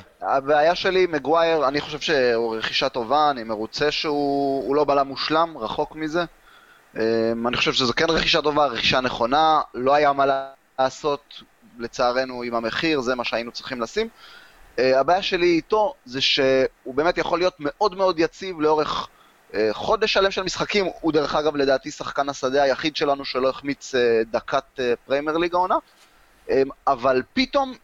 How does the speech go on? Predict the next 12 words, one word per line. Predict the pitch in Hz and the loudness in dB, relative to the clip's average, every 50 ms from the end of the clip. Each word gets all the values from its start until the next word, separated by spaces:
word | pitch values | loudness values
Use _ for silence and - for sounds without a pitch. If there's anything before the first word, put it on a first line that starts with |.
| _ _ - | _ _ -4
יכול | - 143 131 - 226 | -4 -2 0 0 2
להיות | 214 190 214 220 | 2 2 0 0
לו | 202 208 | -2 -4
משחק, | 165 156 - - - - 226 226 - - - - _ _ _ _ _ _ _ _ _ _ - | -4 -6 -6 -6 -2 0 0 -2 -2 -4 -14 -20 _ _ _ _ _ _ _ _ _ _ -2
אה, | - 131 135 135 131 131 127 127 127 127 127 127 127 123 - - - | 0 2 4 4 4 4 4 4 4 4 4 2 2 0 0 -2 -2
לא | 131 151 190 | 0 0 2
טעות | - - 269 226 202 - | 2 2 2 2 0 0
אחת, | 170 - - 135 113 - | -2 0 0 0 0 0
אני | 120 120 | -2 -2
לא | 139 | -2
אומר | 165 180 170 | 0 0 0
טעות, | - 170 147 156 147 - | 0 0 0 0 -2 -4